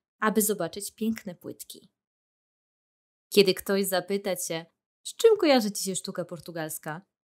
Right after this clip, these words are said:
to chyba w pierwsze skojarzenie, jakie pojawi się w twojej głowie,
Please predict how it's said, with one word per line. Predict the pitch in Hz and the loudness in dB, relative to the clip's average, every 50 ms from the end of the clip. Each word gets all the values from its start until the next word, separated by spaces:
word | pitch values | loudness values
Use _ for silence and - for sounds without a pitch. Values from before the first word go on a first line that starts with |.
| _ _ _ _ _ _ - | _ _ _ _ _ _ 2
to | 359 330 | 4 6
chyba | 330 302 269 285 277 | 6 6 6 6 4
w | 277 - _ | 4 0 _
pierwsze | 233 233 240 262 254 - 220 208 | 2 4 4 4 4 2 0 0
skojarzenie, | 208 - - 202 196 190 190 190 196 208 214 208 196 185 180 175 | -2 0 -2 -2 0 0 -2 -4 -4 -4 -4 -4 -4 -6 -6 -8
jakie | 175 175 - 190 180 | -8 -8 -8 -10 -10
pojawi | - - 185 180 180 190 226 220 | -6 -6 -4 -4 -2 -2 -2 -2
się | - 214 208 | -2 -2 -4
w | - | -4
twojej | - - 214 214 214 202 | -8 -6 -4 -4 -4 -4
głowie, | - 180 170 160 170 175 196 196 | -2 -2 -2 -2 -2 -4 -6 -6